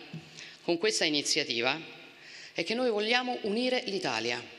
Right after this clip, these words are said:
che vogliamo rafforzare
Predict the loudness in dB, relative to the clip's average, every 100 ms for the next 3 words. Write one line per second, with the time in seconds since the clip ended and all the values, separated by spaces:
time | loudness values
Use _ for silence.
0 | -20 -20 -20 -20 -20 -20 -14 -14 -14 -12
1 | 4 6 8 6 4 0 -6 -14 -16 -4
2 | 2 4 6 4 2 2 0 2 4 4
3 | 4 4 2 -2